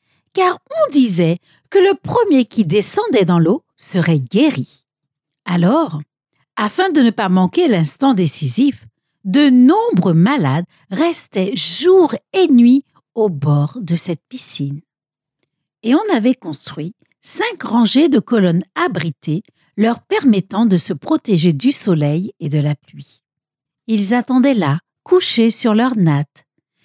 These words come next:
Certains étaient parfois adossés à une colonne, d'autres se promenaient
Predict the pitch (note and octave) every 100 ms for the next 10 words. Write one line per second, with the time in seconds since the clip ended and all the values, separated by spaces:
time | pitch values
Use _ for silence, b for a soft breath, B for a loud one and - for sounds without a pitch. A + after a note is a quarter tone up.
0 | _ - - G#3+ - D4 D4+ - _ _
1 | B3 - A#3 A3+ F3 - D4 A3 E3 F3
2 | - B3+ F3 E3 C#4+ A#3+ D#3 D3+ C#3 _
3 | - F#3 G3+ E4+ - _ - - A3+ -
4 | G#3 E3+ F3+ C#4+